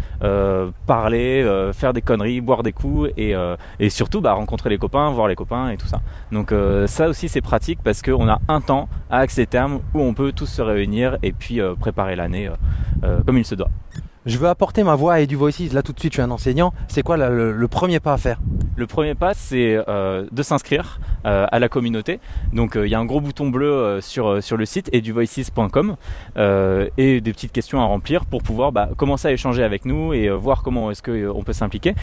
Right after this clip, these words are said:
Speaker 1: Et l'autre chose, c'est aussi de s'abonner sur les réseaux, euh, typiquement, euh, Facebook et Twitter.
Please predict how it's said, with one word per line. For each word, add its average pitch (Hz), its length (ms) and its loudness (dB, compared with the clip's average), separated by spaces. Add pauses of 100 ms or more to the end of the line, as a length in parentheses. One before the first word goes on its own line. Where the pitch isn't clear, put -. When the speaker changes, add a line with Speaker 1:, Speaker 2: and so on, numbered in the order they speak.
(160)
Speaker 1:
Et 120 100 2
l'autre 139 260 2
chose, 185 220 0
c'est 120 200 -2
aussi 113 240 -2
de - 40 -10
s'abonner 117 320 2
sur 120 180 -4
les 101 100 2
réseaux, 117 240 2 (200)
euh, 95 100 -2
typiquement, 117 560 2
euh, 95 240 2
Facebook 131 600 -2
et 123 80 4
Twitter. 135 340 -2